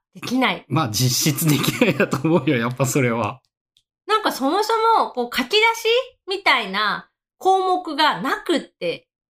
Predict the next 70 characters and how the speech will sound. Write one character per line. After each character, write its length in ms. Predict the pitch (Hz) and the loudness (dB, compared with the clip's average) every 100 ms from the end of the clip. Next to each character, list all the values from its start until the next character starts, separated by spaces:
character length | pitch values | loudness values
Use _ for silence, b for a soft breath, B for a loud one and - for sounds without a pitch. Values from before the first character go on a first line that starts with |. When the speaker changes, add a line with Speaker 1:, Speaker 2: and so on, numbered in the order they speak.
| - | -2
Speaker 2:
そ 180 | 185 147 | 2 2
う、 40 | |
そ 160 | 131 190 | 2 2
れ 80 | 226 | 2
も 160 | 220 | 2
ね、 220 | 214 196 | 2 2
や 100 | 156 | 2
っ 60 | 196 | 0
ぱ 120 | 165 | 0
ね、 180 | 139 113 | 0 -2
こ 220 | - 196 208 | -4 0 2
の、 260 | 214 196 | 0 -2
こ 220 | - 233 | 2 4
う 60 | 240 | 6
い 80 | 233 | 4
う 80 | 233 | 4
こ 120 | 233 | 2
と 160 | 220 151 | 2 2
が、 320 | 113 104 - | 2 0 -2
ま 180 | 175 196 | 0 0
あ、 160 | 123 - | 0 -4
ち 80 | - | -2
ょ 60 | 240 | 0
い 40 | |
ち 100 | 240 | 2
ょ 60 | 233 | 2
い 240 | 131 - _ _ - | 0 -6 _ _ -2
増 80 | 170 | 2
え 80 | 190 | 2
張 140 | 208 | 0
っ 60 | - | -4
て 120 | 214 | -4
き 80 | - | -2
て 120 | - | 0
い 180 | 117 113 | 0 0
て、 300 | 185 160 120 B _ _ _ _ - | 0 0 -2 B _ _ _ _ 2
今 180 | 277 190 | 4 4
日 60 | |
春 220 | 214 220 | 2 2
菜 140 | 175 160 | 2 0
に 120 | 202 | 0
そ 140 | 180 | 0
の 40 | 165 | 2
ユ 200 | 170 240 | 4 4
リ 100 | 185 | 2
シ 200 | 185 160 | 2 2
ー 20 | |
ズ 100 | 131 | 4
の 80 | 127 | 2
話 400 | 127 151 147 185 | 2 0 2 0
を 80 | 143 | 2
さ 140 | 139 | 0
れ 100 | 139 | 0
て 100 | 143 | 0
思 320 | 160 151 165 | 2 4 4
い 60 | 175 | 4
出 140 | 160 | 0
し 140 | 160 - | -2 -4
て、 340 | 107 90 - _ _ - | -4 -4 -10 _ _ -6
そ 300 | - 226 254 | 2 4 4
う 40 | |
い 80 | 247 | 2
え 60 | |
ば 140 | 202 147 | 0 0
そ 220 | 190 185 | 2 2
う 20 | |
だ。 240 | 117 98 _ _ _ _ | 2 -4 _ _ _ _
だ 140 | 208 | 2
か 160 | - 185 | 4 2
ら、 260 | 127 101 | 2 -2